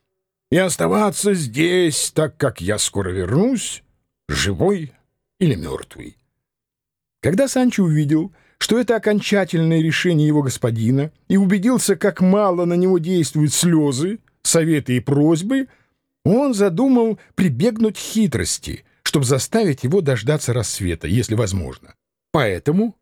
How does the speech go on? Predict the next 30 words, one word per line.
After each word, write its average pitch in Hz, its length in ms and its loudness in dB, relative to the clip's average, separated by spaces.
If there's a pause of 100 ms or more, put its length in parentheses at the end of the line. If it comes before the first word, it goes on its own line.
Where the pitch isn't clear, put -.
(280)
Пока 233 360 0
он 214 160 0
подтягивал 123 640 -2
подпругу 139 460 -2
лошади, 160 480 0 (520)
он 226 160 2
неслышно, 175 520 0
незаметно, 151 680 0 (360)
недоустком 190 840 0
осла 226 460 0
связал 156 640 0
обе 180 480 0 (100)
ноги 165 360 0
Росинанты. 123 840 -2 (360)
Так 170 280 0
что, 165 160 -2
когда 175 320 0
Дон 175 220 0
Кихот 180 500 -2
хотел 147 340 -2
ехать, 170 580 0 (160)
он 254 300 2
не 220 140 4
мог 202 320 2
этого 165 260 0
сделать 156 440 0
от 139 220 -2
того, 226 300 2
что - 220 0
конь 262 360 0